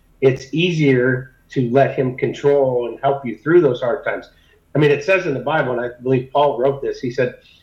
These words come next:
"We go through suffering so that we can help others in their suffering." And I, and that's a paraphrase 'cause I'm sure it's not quoted perfectly. But we go through what we do to be able to help others, and that's mentorship.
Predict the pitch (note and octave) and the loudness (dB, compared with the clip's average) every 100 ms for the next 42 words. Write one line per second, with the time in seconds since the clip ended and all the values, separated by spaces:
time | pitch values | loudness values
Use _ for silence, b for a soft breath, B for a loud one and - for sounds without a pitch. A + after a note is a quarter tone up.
0 | _ C3 F3+ G3+ F#3 C#3+ C#3+ D3 C3 - | _ 2 4 4 2 2 -2 -4 -4 -4
1 | D3+ D3+ C3 A#2 C3 A#2+ A2+ D3+ D#3 B2 | -4 -4 -6 -4 -4 -6 -2 -2 0 -2
2 | A#2+ C#3 - B2+ C3+ C3 A2+ - - A#2 | 0 -2 -2 -2 2 2 0 -6 -6 -6
3 | A2 B2 B2 - C#3 A#2+ F2 - - _ | -2 0 0 0 -2 -2 -4 -8 -12 _
4 | A#2 B2+ - C3+ C3+ B2+ - - D#3+ C3 | 2 2 4 4 4 2 -2 -4 0 0
5 | - A2+ G#2 - A2 A#2 - A#2+ - B2 | 0 -4 -4 -4 -4 -4 -2 -4 -2 -4
6 | - C#3 A2+ - B2+ - - - - b | -2 -2 -2 -2 -4 -4 -10 -10 -10 b
7 | b b _ C#3+ C#3 - - _ - C#3 | b b _ 2 2 0 -10 _ 0 2
8 | F3+ F3 D#3 D#3 D3+ C#3+ C3+ B2+ A#2 E3 | 4 2 2 0 0 0 0 -2 2 4
9 | E3 - B2+ C3 A#2 G#2+ - - A#2 D#3+ | 4 0 -4 -2 -2 -6 -4 -4 -2 -2
10 | E3 - - - A2+ C3 C3+ C3+ A#2+ - | -2 -10 -14 -6 -4 -2 0 0 0 -4
11 | - | -8